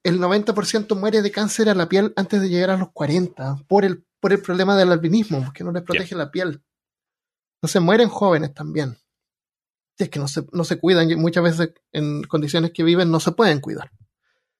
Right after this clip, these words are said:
Speaker 1: Eh, mientras más cerca del ecuador, más fuerte pega el sol y más el riesgo de cáncer. Y
Speaker 2: Right.
Speaker 1: sin melanina, que es lo que ocurre, eh, que es lo que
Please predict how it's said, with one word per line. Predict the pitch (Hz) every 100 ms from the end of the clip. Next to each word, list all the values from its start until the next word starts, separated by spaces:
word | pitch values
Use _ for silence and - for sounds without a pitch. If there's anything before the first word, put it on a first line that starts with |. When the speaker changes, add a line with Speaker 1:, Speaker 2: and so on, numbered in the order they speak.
| _ _ _ _ -
Speaker 1:
Eh, | 160 156 147 143 143
mientras | 151 165 175
más | 190 175
cerca | 214 208
del | 202 202
ecuador, | 220 220 233
más | 202 214
fuerte | - 214 - 202
pega | 196
el | 190
sol | - 202 233 254 _ _
y | 196 170 165
más | 175 185
el | 175
riesgo | 185 190
de | 202
cáncer. | 220 190 - - _ _ _ _ _ _ _
Y | 160
Speaker 2:
Right. | -
Speaker 1:
sin | 180
melanina, | 180 202 226 254 254 247 - _
que | - 170
es | 175
lo | 170
que | 175
ocurre, | 165 180 175 180 175 170 175 - - 170 175 170 175
eh, | _ -
que | 170
es |
lo | 170
que | 170 170 170